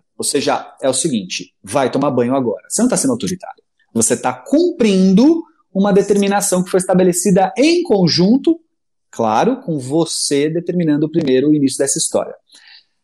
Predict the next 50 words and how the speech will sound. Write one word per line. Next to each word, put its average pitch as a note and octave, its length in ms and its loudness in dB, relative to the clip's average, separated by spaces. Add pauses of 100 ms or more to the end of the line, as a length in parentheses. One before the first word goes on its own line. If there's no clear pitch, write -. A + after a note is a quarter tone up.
(120)
"Ah, D4 260 2
Thiago, B3+ 320 2
mas E4+ 300 2
e F4 160 4
tá C#4+ 140 0
bom, D3+ 360 0
meu, F3 120 -4
e F4+ 100 2
se - 120 -10
naquele D#4 280 -2
dia G3 120 2
ele F#3 80 -4
não E3 60 -6
tomar D3 200 -6
banho? G2+ 260 -8
Tá F4 100 -4
muito F#3+ 360 2
frio, A2+ 520 2
chegou - 380 2
tarde B2+ 320 -2
pra A#2 180 -12
caramba A#2+ 440 0
de A2+ 120 0
um A2+ 200 4
evento." G#2+ 1000 0 (1000)
Porém, E4+ 300 4
não G4+ 100 0
é G#4+ 60 -2
assim F#3+ 240 0
com - 80 0
a C3+ 40 4
nossa A#2+ 260 -2
vida G#2+ 260 0
também? A2 500 0
A B2+ 100 -2
gente D4+ 220 0
também F#3 240 2
não C3+ 120 4
dá B2 160 2
os A2+ 100 0
nossos - 320 -4
pulos A#2 280 0
de G#2 100 0
vez G#2+ 220 2
em F#2+ 100 -2
quando, D3 260 2
a B2 60 4
gente D#3 200 2
também C#3+ 240 2
não, C#3 160 2